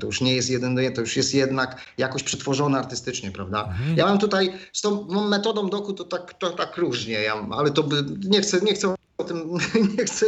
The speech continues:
Speaker 1: nie chcę siadać na tym i
Speaker 2: Rozumiem,
Speaker 1: tak
Speaker 2: czyli
Speaker 1: rozgadywać
Speaker 2: mamy
Speaker 1: się.
Speaker 2: punkt wyjścia, mamy ogólną zasadę, ale kreacja jest jednak tutaj najważniejsza.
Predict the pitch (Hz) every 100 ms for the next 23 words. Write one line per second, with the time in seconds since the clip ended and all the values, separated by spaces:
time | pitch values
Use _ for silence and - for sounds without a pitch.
0 | 202 180 - 156 120 110 147 180 185 156
1 | 117 117 120 143 160 170 160 175 147 143
2 | 139 185 - - 160 156 151 - 131 160
3 | 160 147 131 131 160 151 139 131 135 -
4 | 131 139 127 113 107 107 127 120 117 104
5 | 117 117 113 107 110 110 104 98 127 143